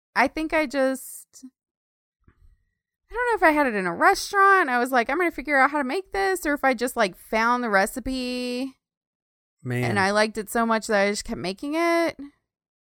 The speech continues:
Speaker 1: I don't, I don't even know, but now it's, like, it's my go-to.
Speaker 2: I'll tell you what, when I said that I love vodka sauce and you said you knew how to make penne vodka,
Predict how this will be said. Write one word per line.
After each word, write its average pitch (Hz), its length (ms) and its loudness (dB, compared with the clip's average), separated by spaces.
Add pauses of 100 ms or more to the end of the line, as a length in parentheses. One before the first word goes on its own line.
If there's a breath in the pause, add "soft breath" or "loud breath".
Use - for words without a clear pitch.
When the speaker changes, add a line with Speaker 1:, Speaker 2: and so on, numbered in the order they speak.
(200)
Speaker 1:
I 208 160 4
don't, 240 240 0 (100)
I 233 120 6
don't 233 180 -4
even 214 180 -4
know, 170 540 4
but 175 540 2
now 190 640 4
it's, 170 340 -4
like, 160 440 -6
it's - 760 -18
my 190 140 -2
go-to. 160 800 -4
Speaker 2:
I'll 170 120 4
tell 170 180 0
you 131 120 2
what, 120 260 2
when 117 220 0
I 147 300 0
said 143 360 -2
that 117 140 -2
I 120 160 0
love 117 320 -2
vodka 110 380 -4
sauce 98 520 -8 (540)
and 113 260 -2
you 143 140 2
said 131 320 0
you 127 100 -2
knew 127 160 2
how 120 120 0
to 113 60 -4
make 113 260 -4
penne 113 280 -2
vodka, 104 500 -4